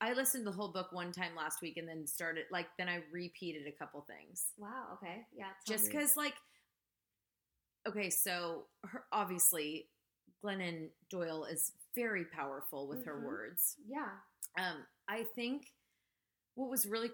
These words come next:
Speaker 1: cool about kind of s-, almost like speed reading at one time last week, if you
Speaker 2: Yeah.
Speaker 1: will,
Speaker 2: Yeah.
Speaker 1: speed listening.
Speaker 2: It's an easy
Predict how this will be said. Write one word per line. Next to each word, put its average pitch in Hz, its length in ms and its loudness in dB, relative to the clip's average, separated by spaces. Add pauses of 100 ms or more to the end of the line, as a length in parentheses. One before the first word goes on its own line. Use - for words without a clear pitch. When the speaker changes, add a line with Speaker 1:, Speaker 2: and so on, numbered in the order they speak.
Speaker 1:
cool 208 140 0
about 156 220 -2 (100)
kind 196 140 -4
of 175 60 -2
s-, - 340 4
almost 190 300 0
like 175 120 0
speed 185 420 -2
reading 196 280 -2
at 127 100 -8
one 165 240 -6
time 175 340 -2
last 170 340 -4
week, 170 280 -6 (520)
if - 160 -6
you 190 80 -2
Speaker 2:
Yeah. 180 60 -2
Speaker 1:
will, 202 280 -4 (140)
Speaker 2:
Yeah. 247 260 -2
Speaker 1:
speed 170 180 -2
listening. 175 420 -4 (680)
Speaker 2:
It's 240 180 -6
an 233 140 -6
easy 208 360 -6